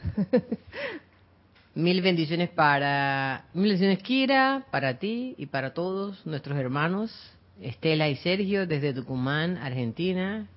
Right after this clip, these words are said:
Speaker 2: Grupo Lady Meta.
Speaker 1: Sergio y Estela, un
Speaker 2: Buenas
Speaker 1: abrazo.
Speaker 2: noches,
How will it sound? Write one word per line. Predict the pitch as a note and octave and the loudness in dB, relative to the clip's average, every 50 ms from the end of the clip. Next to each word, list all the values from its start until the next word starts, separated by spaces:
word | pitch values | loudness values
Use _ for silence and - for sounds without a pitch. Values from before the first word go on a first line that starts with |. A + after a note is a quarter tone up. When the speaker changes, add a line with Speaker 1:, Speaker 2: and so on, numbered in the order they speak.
| - | -8
Speaker 2:
Grupo | C3+ C#3 C3+ C#3 C#3 | -6 -6 -4 -4 -4
Lady | C3+ C3 B2+ B2 B2 | -4 -4 -4 -4 -4
Meta. | B2 C#3 D#3 D#3+ D#3 F3 F3 G#3 C4 - - _ - - - | -4 -2 -2 -2 -2 -4 -4 -4 -6 -8 -14 _ -20 -6 -2
Speaker 1:
Sergio | G#3 F#3+ G3+ G#3 G#3 - F#3+ F3 | 2 2 2 2 2 2 4 4
y | F3 E3+ | 4 2
Estela, | E3 - - G3+ G3 G3+ F#3 E3+ D#3+ D#3+ D#3+ D3 - - - - - - - - - - - - - - | 0 0 -2 0 2 2 2 2 2 0 -2 -4 -6 -10 -16 -18 -18 -18 -18 -20 -20 -20 -20 -20 -12 -6
un | F3+ - | 0 2
Speaker 2:
Buenas | - E3+ F3 F3 | 4 6 8 8
Speaker 1:
abrazo. | F3+ G3+ | 10 8
Speaker 2:
noches, | A3 A3 G#3+ B3+ B3+ C4+ C#4+ C4+ B3 - - - | 8 6 4 4 2 2 2 0 -4 -8 -14 -18